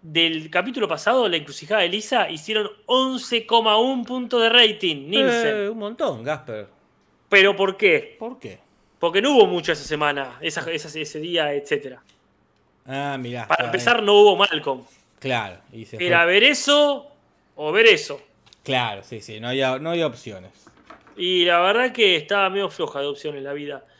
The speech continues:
Speaker 1: Y después, bueno, eh, Malcolm regresa a el, en el capítulo este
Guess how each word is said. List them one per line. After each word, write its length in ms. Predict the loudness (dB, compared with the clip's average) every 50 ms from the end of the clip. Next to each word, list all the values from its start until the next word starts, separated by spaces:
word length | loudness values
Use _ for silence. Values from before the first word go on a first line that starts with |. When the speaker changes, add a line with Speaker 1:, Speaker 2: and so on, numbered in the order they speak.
| _ _ _ -20 -20 -20 _ -6
Speaker 1:
Y 80 | 0 2
después, 320 | 2 2 2 2 2 2 4
bueno, 520 | 4 4 4 4 4 4 0 -2 -2 -4 0
eh, 720 | 2 2 2 4 2 2 0 0 -2 -2 -4 -6 -8 -12 -14 -6
Malcolm 420 | 0 2 4 4 4 0 -2 -2 0
regresa 920 | 2 4 4 6 6 6 6 4 4 0 -2 0 0 0 0 -2 -6 _ _ _ _ _ _ _ _ _ _ _ _ _ -10
a 120 | -6 -4 -4
el, 340 | -4 -6 -8 -10 -10 -10 -12
en 140 | -12 -10 -10
el 100 | -10 -6
capítulo 420 | -6 -6 -6 -6 -6 -2 2 4 4
este 580 | 4 2 0 0 2 4 4 4 2 -4 -12